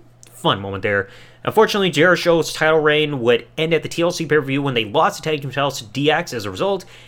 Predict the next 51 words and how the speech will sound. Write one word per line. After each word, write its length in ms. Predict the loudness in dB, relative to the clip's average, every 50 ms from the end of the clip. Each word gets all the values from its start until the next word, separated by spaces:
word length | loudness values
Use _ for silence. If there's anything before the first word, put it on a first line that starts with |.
| -20 -20 -20 -20 _ -4
Afterwards, 680 | 0 0 0 2 2 0 2 4 6 6 6 4 2 -2
Jericho 460 | 0 4 4 4 4 2 0 0 0 2
would 160 | 2 0 0
break 260 | 0 0 0 2 2
up 200 | 0 0 0 -2
because 360 | -2 -2 0 0 0 -2 -4
in 100 | -8 -10
storyline, 640 | -6 0 2 4 4 4 4 2 0 0 -2 -4 -6 -10 -14 -20 -20 -20 -20 -8
Jericho 320 | -2 0 0 0 2 2 2
was 160 | 2 0 0
now 280 | 0 0 0 0 0 2
banished 400 | 2 2 2 2 -2 -4 -4 -4
from 160 | -4 -4 -4
being 160 | -2 -2 -2 -2
on 160 | -4 -4 -2
Raw 300 | 0 2 4 4 4 2
because 480 | 0 0 2 2 2 2 0 -6 -12 -14 -18 -20 -20 -18 -12 -10
the 80 | -4
tag 220 | 0 0 0 0 0
team 160 | -2 -4 -2
titles, 460 | 0 2 2 4 4 2 2 0 -2
you 80 | -4 -4
could 120 | -4 -6
appear 220 | -4 -2 2 2 2
on 120 | 2 2
both 200 | 2 0 0 0
shows, 440 | -2 -2 0 2 2 2 0 -2 -6 -12 -18 -20 -20 -10 -4
no 160 | 0 0 2
longer 240 | 2 2 0 0 0
tag 160 | 0 -2 -2
team 100 | -2 -4
champions, 380 | -6 -6 -4 -2 -2 -2 -2 0
so 140 | -2 -2
he 100 | 0 0
had 80 | 0 -2
to 80 | -2 -2
go 100 | -2 -2
back 320 | -2 0 0 0 0 -2
to 60 | -4
SmackDown 640 | -6 -6 -2 -2 0 0 0 0 -2 -2 -2 -2 -2
where 100 | -2 -2
his 120 | -2 -2
brand 260 | -2 -2 0 0 0 2
was, 260 | 2 2 2 2 0
and 100 | -4 -4
Big 140 | -4 -4 -4
Show 140 | -4 -4
would 140 | -4 -4 -4
stay 280 | -6 -6 -6 -6 -6 -6 -6
on 340 | -6 -6 -6 -6 -6 -2 0
Raw. 300 | 2 2 2 2 -2